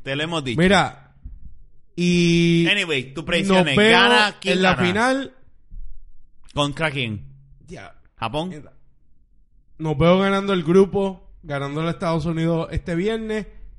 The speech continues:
Speaker 2: y nos veo de primera de cabeza, y veo el juego contra el Japón de, eh, contra el Japón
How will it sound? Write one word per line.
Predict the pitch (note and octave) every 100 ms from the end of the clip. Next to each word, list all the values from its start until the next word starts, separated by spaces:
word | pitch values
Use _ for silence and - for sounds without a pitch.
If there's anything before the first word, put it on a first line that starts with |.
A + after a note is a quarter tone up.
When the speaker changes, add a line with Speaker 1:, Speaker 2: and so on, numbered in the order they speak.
| - - -
Speaker 2:
y | - D3+
nos | C#3
veo | C#3+ D#3
de | E3+
primera | D#3+ D#3 D#3+ D#3+
de | D#3+
cabeza, | D#3 F3 A3+ A3 G#3+ G#3 - -
y | D3
veo | C#3 D3
el | D#3
juego | D#3 G3 G3 F#3+ F3 - - - -
contra | C3+ C3 B2
el |
Japón | B2+ A2+ B2+
de, | C3 B2+ B2+
eh, | C3+ C3
contra | - B2+ C3+ C3
el |
Japón | C3+ C3 E3+ G#3